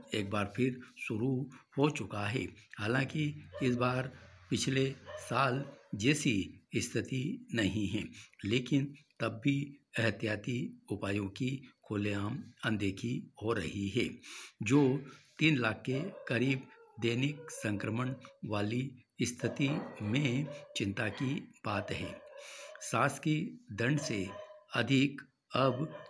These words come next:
नागरिकों को भरोसे में लेकर ही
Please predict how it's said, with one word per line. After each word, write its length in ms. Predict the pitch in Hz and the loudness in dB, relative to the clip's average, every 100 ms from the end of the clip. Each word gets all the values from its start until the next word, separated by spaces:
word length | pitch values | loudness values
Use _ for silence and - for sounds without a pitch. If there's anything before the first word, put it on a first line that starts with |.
| - | -6
नागरिकों 600 | 107 107 101 107 107 113 | 0 2 2 0 0 -2
को 480 | 104 139 135 190 - | -2 -2 -2 -4 -6
भरोसे 420 | - 101 95 120 107 | 0 2 2 0 0
में 280 | 113 123 - - _ - | 0 0 -4 -12 _ -6
लेकर 360 | 104 107 135 110 | -2 0 2 2
ही 280 | 98 131 | 2 0